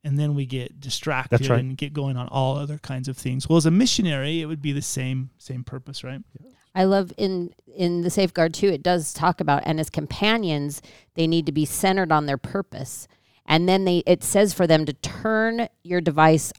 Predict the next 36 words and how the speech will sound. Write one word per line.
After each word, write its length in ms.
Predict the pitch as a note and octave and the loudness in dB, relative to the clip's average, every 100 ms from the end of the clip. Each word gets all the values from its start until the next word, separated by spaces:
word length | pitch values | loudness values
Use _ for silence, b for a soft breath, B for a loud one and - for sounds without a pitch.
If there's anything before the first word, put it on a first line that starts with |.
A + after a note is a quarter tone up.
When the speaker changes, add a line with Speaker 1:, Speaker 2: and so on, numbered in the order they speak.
| - | 0
Speaker 3:
on 280 | D3+ D3 - - | 2 2 -2 -2
only 480 | G#3 B3+ A3 D#3 - | 0 0 0 0 2
after 300 | D3+ - D#3+ | 2 2 0
you 160 | D#3+ | 2
have 180 | D3+ C#3+ | 2 4
identified 800 | C#3+ C#3+ E3+ B3 C4 - C3+ C3+ | 2 2 2 2 2 2 2 2
what 260 | C#3 F3 | 4 6
it 140 | F3 D3+ | 6 2
is 160 | D3+ | 0
that 100 | C3+ | -2
you're 180 | G2+ C#3 | -6 -4
gonna 220 | C3+ C3+ | -4 -4
do, 400 | C#3 A3+ C4 F#3 B B B B _ - | -2 0 2 2 B B B B _ -2
and 160 | G#3 G3 | 0 2
then 120 | F#3 | 2
you 100 | F3+ | 0
turn 260 | - E3+ | -2 -4
it 80 | E3 | 2
off 320 | B3+ - - | 2 2 -2
when 160 | E3 D#3+ | -2 -2
your 120 | D#3 | -4
purpose 440 | - D#3+ - C#3 C3 | -4 -4 -4 -4 -6
is 140 | B2+ | -8
completed. 680 | - B2 - D#3 - - - _ _ _ _ _ _ | -10 -12 -6 -4 -4 -8 -12 _ _ _ _ _ _
Speaker 2:
There's 240 | D3+ D3+ | 6 6
one 260 | C#3 D3+ E3+ | 6 4 8
line 360 | D3+ C#3 D3+ C3+ | 8 8 6 6
here 180 | C3+ | 4
in 80 | B2 | 4
Safeguard 540 | A2+ C3+ A#2+ - A2+ - | 4 4 4 4 0 0
two, 380 | C3+ A#2+ A#2 | 2 4 4
"Turn 260 | - - D3+ | 0 0 4
on 100 | D#3 | 4
your 120 | D#3 C3+ | 4 4
device," 320 | B2 A#2+ A#2 | 4 4 4
sis-, 260 | - - | -2 -6